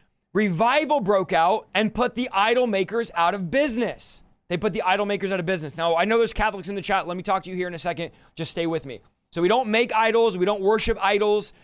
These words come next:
Deuteronomy four, don't make them, don't worship them. The Hebrew word for idol is pesel, which is translated a graven image or an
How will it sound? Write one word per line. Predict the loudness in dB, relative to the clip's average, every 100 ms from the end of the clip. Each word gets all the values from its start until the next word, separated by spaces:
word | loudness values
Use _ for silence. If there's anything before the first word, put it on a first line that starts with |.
| _ -2
Deuteronomy | 2 2 2 -2
four, | -2 0 2 2 -2 _ _ _ 0
don't | 0 2
make | 0 0
them, | -2 -4 -6 -2
don't | 0 0
worship | -2 -2 -6
them. | -8 -12 -14 -20 _ _ -4
The | -2
Hebrew | 0 0 0 2
word | 2 2
for | 0
idol | 2 2 2 2 0 -4 _ _ _ _ _
is | -2 -2
pesel, | -4 -8 -2 2 4 4
which | 2 0
is | -6
translated | -6 -4 -4 0 0 0 -6
a |
graven | -6 0 0 2 0
image | -2 -4 -4 -6
or | -4
an | -4